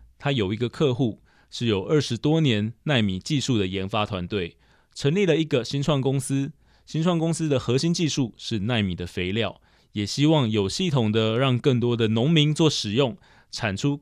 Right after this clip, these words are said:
更多的农作物。需要向农民收购大量，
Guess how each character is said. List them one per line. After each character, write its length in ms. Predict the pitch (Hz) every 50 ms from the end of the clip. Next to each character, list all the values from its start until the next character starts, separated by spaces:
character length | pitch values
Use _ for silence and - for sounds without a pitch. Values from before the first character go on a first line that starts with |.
| _
更 180 | - 196 170 151
多 120 | 147 147
的 80 | 143 127
农 200 | 113 110 113 127
作 220 | - - 175 147
物。 300 | 127 135 131 107 - - _ _ _ _ - - _ _ _
需 220 | - - - 165
要 120 | 180 165
向 240 | 156 - 175 160 147
农 160 | 135 123 131
民 200 | 147 143 135 139
收 160 | 139 - 160 156
购 180 | 165 160 143
大 300 | 139 - - 190 151 139
量， 240 | 151 151 123 98 -